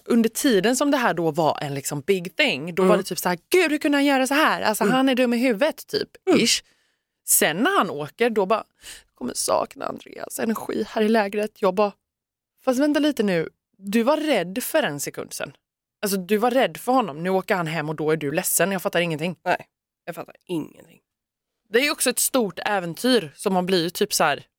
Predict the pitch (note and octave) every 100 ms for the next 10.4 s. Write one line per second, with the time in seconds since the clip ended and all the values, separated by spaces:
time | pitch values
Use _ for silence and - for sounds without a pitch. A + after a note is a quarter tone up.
0 | _ _ _ _ _ _ E3 C#3+ _ _
1 | _ _ _ _ _ _ - F#3 E3+ E3
2 | A3 A3 A3 A3+ - _ _ _ _ -
3 | E4+ B4+ C#5+ C#5 F4 A3+ G#3 G#3 G#3+ F#4+
4 | D#4+ G3 A#3 C#4 - G3+ G#3 D3 - _
5 | _ G#3 G3+ F#3+ F3+ _ _ _ _ _
6 | _ _ _ _ _ _ _ F#3 G3 F#3
7 | F3+ D#3 - D3 - E4 D#3+ C4+ - F4
8 | D4 C4 B3 C#4 A#3 B3 B3+ C#4 C4 A#3+
9 | A3+ A3 G3 - F#3+ E3+ F#3+ F#3+ E3 E3
10 | E3+ F#3 - -